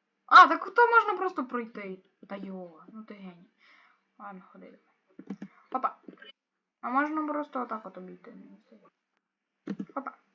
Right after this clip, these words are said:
Погнали, тихо! Нам головне це пройти адекватно, без ніяких твоїх от, от падінь, будь ласочка.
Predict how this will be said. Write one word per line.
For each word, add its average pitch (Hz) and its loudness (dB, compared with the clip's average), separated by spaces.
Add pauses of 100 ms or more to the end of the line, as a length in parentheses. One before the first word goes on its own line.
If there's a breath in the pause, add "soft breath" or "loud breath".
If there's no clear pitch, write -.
(960)
Погнали, 233 8
тихо! 233 2 (440 loud breath)
Нам 269 10
головне 233 4
це 254 -4
пройти 226 -2
адекватно, 226 8
без 226 2
ніяких 294 2
твоїх 269 0
от, 247 -2
от 262 4
падінь, 220 2
будь 240 0
ласочка. 214 6